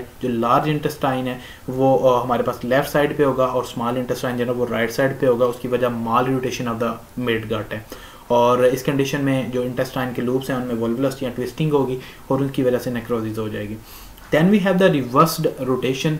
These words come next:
occurs when the intestinal loop rotate in the clockwise direction।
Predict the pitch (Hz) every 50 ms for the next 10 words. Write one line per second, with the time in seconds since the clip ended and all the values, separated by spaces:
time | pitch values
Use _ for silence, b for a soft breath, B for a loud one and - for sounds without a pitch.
0 | - - - 139 - - 151 147 139 143 135 135 135 131 131 127 131 123 - -
1 | 147 139 127 120 123 127 127 - 123 120 117 113 117 123 131 127 123 127 127 127
2 | - - 117 110 117 117 - 143 143 139 135 135 127 127 123 - 135